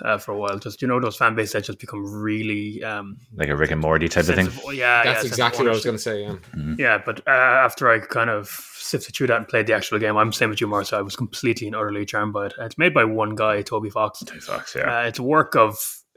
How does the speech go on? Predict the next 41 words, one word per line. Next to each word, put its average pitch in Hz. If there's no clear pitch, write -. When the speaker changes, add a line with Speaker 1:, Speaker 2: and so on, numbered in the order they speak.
Speaker 1:
uh, 208
it's 233
a, 233
it's 240
kind 269
of 202
a 160
work 143
of 131
genius, 113
and 117
it's 113
really 139
Speaker 2:
Yeah. 113
Speaker 1:
sweet 123
and, 120
and 110
empathetic, 113
and 110
the 117
battle 107
system 123
is 104
great, 110
and 104
the 104
music 113
is 113
fantastic. 107
Speaker 2:
The 87
music's 92
incredible. -
Yeah, 82
the 80
Speaker 1:
It's, 87
Speaker 2:
music 101
is 143
Speaker 1:
um, 143
Speaker 2:
so, 90
so 175
Speaker 1:
wonderful. 147